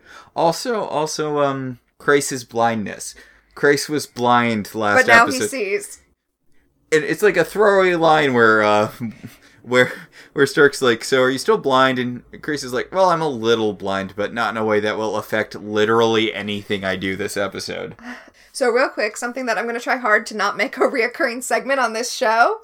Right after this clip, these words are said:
Speaker 1: Mm-hmm.
Speaker 2: The subtitles! The subtitles before the recap are, like, you know, the "previously on Farscape."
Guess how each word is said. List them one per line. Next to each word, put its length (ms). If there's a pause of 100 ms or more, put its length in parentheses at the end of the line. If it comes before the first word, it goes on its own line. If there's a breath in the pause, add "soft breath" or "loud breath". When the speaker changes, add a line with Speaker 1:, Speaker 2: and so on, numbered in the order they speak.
Speaker 1:
Mm-hmm. 320 (260 soft breath)
Speaker 2:
The 140
subtitles! 1200 (420 loud breath)
The 140
subtitles 880 (340)
before 340
the 60
recap 540
are, 140
like, 200
you 60
know, 100
the 80
"previously 720
on 260
Farscape." 540